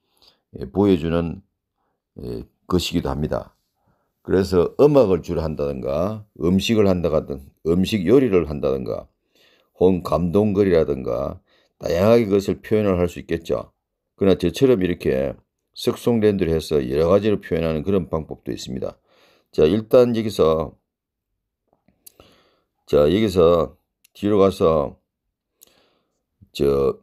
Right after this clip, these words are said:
처음에 이 유튜브 앱을, 예, 실행하면은 뭐 이와 비슷한 화면이 나올 것입니다. 여기에서 이 유튜브 앱에서 로그인을 하면 여기 보세요.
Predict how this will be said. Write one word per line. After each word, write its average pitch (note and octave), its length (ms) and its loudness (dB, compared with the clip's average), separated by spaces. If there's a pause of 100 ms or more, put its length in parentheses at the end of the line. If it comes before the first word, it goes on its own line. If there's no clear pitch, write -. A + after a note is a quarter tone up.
(640)
처음에 G2+ 640 2 (1080)
이 D#2+ 220 -2 (800)
유튜브 A2 460 4
앱을, G#2 260 4 (340)
예, D2 240 -8 (280)
실행하면은 F#2+ 960 0 (640)
뭐 C#2 220 -4
이와 G2 260 4
비슷한 - 400 0
화면이 F#2+ 360 0
나올 C2+ 200 0
것입니다. C2 380 -8
여기에서 F#2 720 0 (720)
이 C#2 240 -6
유튜브 C3+ 400 2
앱에서 G#2+ 500 2
로그인을 A#2+ 520 2
하면 E2 320 -2
여기 A2+ 180 -2
보세요. E2+ 560 -2